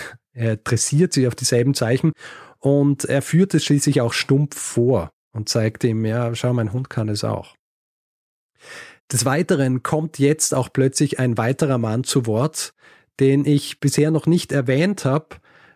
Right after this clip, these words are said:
allerdings aus gutem Grund, <laughs> wie du gleich merken wirst. Es ist nämlich so, ich habe ja gesagt, von Osten schaltet diese Anzeigen, um sein Pferd zu verkaufen,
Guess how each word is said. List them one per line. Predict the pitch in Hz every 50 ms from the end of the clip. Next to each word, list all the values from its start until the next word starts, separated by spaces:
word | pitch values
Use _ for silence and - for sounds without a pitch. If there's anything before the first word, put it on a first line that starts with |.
| _ _ -
allerdings | 143 147 156 151 156 156 139
aus | 143 131 -
gutem | - 156 - - 135
Grund, | - 139 135 104 90 - - - - - - - - -
<laughs> | - 113 - -
wie | 120 113 104
du | 107 110
gleich | - - 104 98 95 - -
merken | 110 110 113 123 - - 104 90
wirst. | 87 - - - - -
Es | 131 131
ist | 175 -
nämlich | - 190 165 - -
so, | - -
ich | - 139
habe | 147 160
ja | 180
gesagt, | - - 165 - - - - - - - - -
von | - - 165 147
Osten | 139 147 175 175 - - - 160 147 143 135
schaltet | - - 107 123 147 - - 156 139 - -
diese | 131 123 131 120 110
Anzeigen, | 120 120 151 156 - - 147 131 127 135 131 139 135 131 127 -
um | - 135 131 135
sein | - 147 131
Pferd | - 147 143 139
zu | - -
verkaufen, | - 131 - - 110 104 - - - -